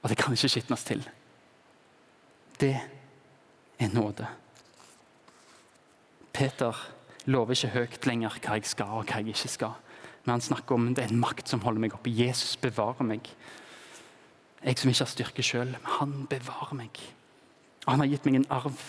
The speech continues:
i himmelen som er uforgjengelig, som ikke kan forgå, som ikke kan skitnes til, som ikke er tilsølt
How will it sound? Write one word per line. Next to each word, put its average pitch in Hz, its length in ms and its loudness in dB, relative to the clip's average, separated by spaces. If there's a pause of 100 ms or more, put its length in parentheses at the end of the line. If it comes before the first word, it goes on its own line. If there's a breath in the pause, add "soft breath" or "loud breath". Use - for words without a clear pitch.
(180)
i 110 80 2
himmelen 120 380 4 (260 loud breath)
som 151 220 4
er 165 100 6
uforgjengelig, 156 640 4
som 123 160 2
ikke - 160 0
kan 131 140 2
forgå, 131 240 4 (100)
som 135 140 6
ikke - 160 -2
kan 123 100 -4
skitnes 135 380 0
til, 143 180 6
som - 160 -2
ikke - 220 2
er - 100 -4
tilsølt - 880 0